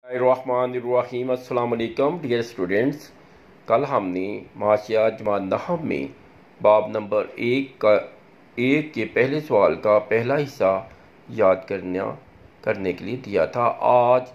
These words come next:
इस सवाल का बकिया हिस्सा <clears throat> दिया जा रहा है। आपसे इल्तमास है कि इस सवाल को मुकम्मल तौर पर याद करें और कल इसका टेस्ट दिया जाएगा,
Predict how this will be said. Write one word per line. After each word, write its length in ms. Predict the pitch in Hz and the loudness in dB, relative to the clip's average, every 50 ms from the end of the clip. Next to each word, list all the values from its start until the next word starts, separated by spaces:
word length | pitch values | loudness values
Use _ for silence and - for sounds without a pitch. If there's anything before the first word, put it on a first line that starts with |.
| - _ - | -18 _ -14
इस 200 | 135 135 - - | -14 -14 -8 -4
सवाल 240 | 127 107 107 101 | 0 0 0 0
का 200 | 98 - - 110 | -2 -2 -2 -2
बकिया 400 | 101 104 120 120 - - 170 170 | -2 -2 -6 -8 -8 -8 -4 -2
हिस्सा 540 | 165 143 123 - - - 92 95 92 95 - - - - - - - _ _ _ _ _ _ - _ - _ _ | -2 -2 -4 -6 -4 -2 -2 -2 -2 -4 -8 -16 -20 -20 -20 -20 -20 _ _ _ _ _ _ -20 _ -20 _ _
<clears throat> 1080 | - - 135 - - - _ _ - - - - - - - - - - - - - 113 | -12 -10 -10 -10 -10 -14 _ _ -20 -20 -20 -20 -20 -20 -20 -20 -20 -20 -20 -18 -16 -12
दिया 280 | - 117 117 113 110 | -6 0 2 2 2
जा 240 | 107 117 110 101 101 | 2 4 2 4 4
रहा 360 | 101 101 101 110 110 113 117 | 2 0 0 2 0 2 2
है। 220 | 131 151 165 - - | 0 -4 -6 -6 -2
आपसे 520 | 113 110 101 98 - - - - 101 101 104 | 0 0 0 -2 -6 -12 -14 -12 -10 -8 -8
इल्तमास 600 | 104 98 - - 104 107 110 123 165 190 185 - - | -10 -10 -8 -8 -6 -4 0 0 0 0 -2 -2 -2
है 300 | 139 110 101 98 101 104 | 0 2 2 2 0 -2
कि 160 | 101 - 127 | -6 -8 -10
इस 140 | 135 135 - | -10 -8 -2
सवाल 220 | 151 120 104 101 | 2 4 4 4
को 180 | 101 98 - 113 | 2 0 -8 -8
मुकम्मल 480 | 113 117 117 - 147 170 190 190 175 147 | -8 -8 -6 -6 -8 -8 -4 -6 -6 -4
तौर 260 | 139 - 110 98 98 | 0 2 2 2 2
पर 420 | 98 - - 95 95 95 104 - - - - - - - - - - | 0 -2 0 2 2 0 0 -6 -16 -20 -20 -20 -20 -20 -20 -10 -2
याद 320 | 120 107 98 - - - - | 0 2 2 2 2 0 -2
करें 380 | 117 113 110 127 147 170 170 170 - _ _ - _ - - | -2 -2 -2 -2 -4 -6 -6 -10 -14 _ _ -20 _ -2 2
और 460 | 117 117 117 117 117 117 - - - - _ _ - | 4 4 6 4 2 0 -2 -8 -18 -20 _ _ 0
कल 200 | 139 135 151 165 165 | 0 2 2 0 -2
इसका 260 | 143 - - 127 117 | -10 -8 -4 -4 -4
टेस्ट 380 | - - 131 147 170 160 - | -4 -2 -4 -4 -4 -6 -8
दिया 200 | - 127 127 113 | -4 2 2 2
जाएगा, 640 | 107 98 107 104 101 98 95 107 110 113 120 - - | 4 4 4 4 4 2 0 0 0 -2 -2 -4 -10